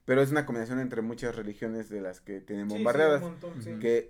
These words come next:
Speaker 1: la de los negros cargando el ataúd y bailando es africana, si no me
Speaker 2: Ajá.
Speaker 1: equivoco. Entonces, como que se toma esa parte, pero también se mete la cultura francesa y obviamente la, ya la expropiación que hubo de la
Speaker 3: Ujú.
Speaker 1: afroamericana, ¿no?
Speaker 2: Ujú.
Speaker 3: Sí, ¿cómo es, no? En esas, en esas culturas, ah, africanas,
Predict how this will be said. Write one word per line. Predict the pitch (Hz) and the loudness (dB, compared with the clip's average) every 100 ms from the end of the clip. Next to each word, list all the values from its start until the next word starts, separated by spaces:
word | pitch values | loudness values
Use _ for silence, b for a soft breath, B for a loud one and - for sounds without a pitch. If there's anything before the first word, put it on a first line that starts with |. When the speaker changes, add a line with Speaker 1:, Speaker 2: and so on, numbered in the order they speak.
| - | -8
Speaker 1:
la | 120 120 | 4 4
de | 120 117 117 117 | 6 6 6 4
los | 117 | 2
negros | 127 135 123 123 113 | 2 -2 -4 -6 -4
cargando | 113 113 113 110 101 | -2 -2 -2 -2 -4
el | 101 98 | -4 -6
ataúd | 98 101 107 | -4 -4 -2
y | |
bailando | 110 117 120 123 | -2 -2 0 -2
es | 117 - | -6 -14
africana, | - 107 113 117 113 | -14 -10 -6 -6 -6
si | 110 | -6
no | |
me | 110 | -6
Speaker 2:
Ajá. | 113 | -4
Speaker 1:
equivoco. | 135 139 135 135 - b b b | 0 0 -2 -8 -10 b b b
Entonces, | 117 120 117 | -4 -2 -2
como | 113 107 | -4 -4
que | |
se | 117 | -2
toma | 131 143 | 0 2
esa | 147 | 4
parte, | 165 151 160 | 6 4 4
pero | 135 117 | -4 -4
también | 113 117 113 | -4 -2 -4
se | - | -4
mete | 110 120 | -4 0
la | 104 98 | 0 -2
cultura | 98 117 117 | -6 -2 -2
francesa | 135 147 160 151 165 - b b b - | 0 -2 -2 -4 -6 -10 b b b -2
y | 127 | 4
obviamente | 131 127 120 123 | 4 4 2 0
la, | 113 98 92 - 101 | 0 0 -4 -6 0
ya | 113 | 0
la | |
expropiación | 110 - 98 101 113 | 0 -4 -10 -8 -10
que | 107 | -6
hubo | 113 | -2
de | 113 | -2
la | 92 | -2
Speaker 3:
Ujú. | 107 | -8
Speaker 1:
afroamericana, | 98 98 98 104 95 92 | -8 -8 -6 -6 -6 -8
¿no? | 135 | -10
Speaker 2:
Ujú. | 175 - | -12 -12
Speaker 3:
Sí, | 170 160 143 135 | -6 -6 -8 -12
¿cómo | 143 165 | -8 -4
es, | 175 170 | -4 -4
no? | 151 170 | -6 -6
En | 147 | -6
esas, | 151 143 - | -8 -10 -8
en | 123 113 | -8 -8
esas | 117 139 - | -8 -10 -10
culturas, | 110 107 123 131 131 - | -10 -6 -6 -8 -12 -12
ah, | 113 101 101 - | -12 -10 -12 -14
africanas, | 107 120 113 123 139 180 | -12 -10 -6 -6 -6 -8